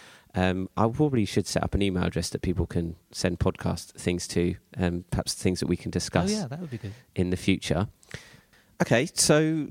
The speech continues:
Speaker 1: that's about it then for this first pilot episode.
Speaker 2: Oh, good. I think I've talked a lot. <laughs>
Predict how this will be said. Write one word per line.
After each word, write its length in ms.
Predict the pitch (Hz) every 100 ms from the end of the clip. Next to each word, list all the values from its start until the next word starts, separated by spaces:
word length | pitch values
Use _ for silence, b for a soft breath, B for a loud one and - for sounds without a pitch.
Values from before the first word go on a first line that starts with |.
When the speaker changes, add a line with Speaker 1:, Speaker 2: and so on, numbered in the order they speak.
| -
Speaker 1:
that's 280 | 147 -
about 240 | 120 147 160
it 100 | 220
then 260 | 127 95 -
for 480 | - - 101 98 92
this 240 | 113 107
first 460 | - 110 101 - - -
pilot 280 | - 107 101
episode. 520 | - - - 101 151 - _ -
Speaker 2:
Oh, 220 | 214 214 143
good. 320 | 170 196 190
I 80 | 131
think 420 | - - 170 -
I've 140 | 139
talked 280 | - 151 -
a 40 | 135
lot. 240 | 180 -
<laughs> 40 | -